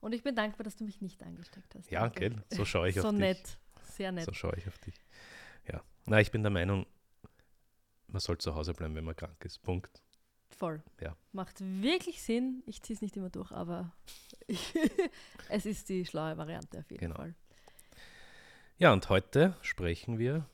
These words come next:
Speaker 2: über ein adventliches Thema, oder?
Speaker 1: Nein, wir sprechen über Advent und Weihnachten.
Speaker 2: Ja,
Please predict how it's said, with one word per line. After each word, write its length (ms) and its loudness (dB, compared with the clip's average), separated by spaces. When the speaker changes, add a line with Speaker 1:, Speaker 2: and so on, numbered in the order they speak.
Speaker 2:
über 260 0
ein 160 0
adventliches 800 -2
Thema, 420 -2
oder? 260 0
Speaker 1:
Nein, 320 0
wir 80 -6
sprechen 420 -2
über 400 2
Advent 560 0
und 260 -6
Weihnachten. 720 -4
Speaker 2:
Ja, 400 6